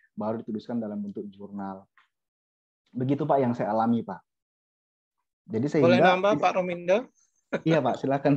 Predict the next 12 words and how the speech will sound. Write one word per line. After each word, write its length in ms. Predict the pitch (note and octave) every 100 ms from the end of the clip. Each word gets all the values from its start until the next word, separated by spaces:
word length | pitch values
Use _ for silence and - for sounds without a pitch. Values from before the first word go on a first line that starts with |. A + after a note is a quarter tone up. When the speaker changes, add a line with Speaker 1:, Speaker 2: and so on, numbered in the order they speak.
| B2
Speaker 1:
Pak. 60 | -
<laughs> 640 | - F4+ - C4+ - - _ -
Speaker 2:
Eh, 160 | E3+ F#3 F3+
men-, 240 | F3+ - - _
tadi 560 | - E3 G3+ G#3 F#3 -
memang 480 | E3 D#3+ F3 F3+ F3
yang 160 | E3
masalah 400 | D#3+ D#3+ - D3+
Turnitin 800 | D3+ - D3 D3+ D3 - D#3 D3+
sama 400 | D3 C#3 C#3 C#3
similarity 640 | C#3 C#3 C3+ C#3 C#3 C3+ C#3
ini, 160 | E3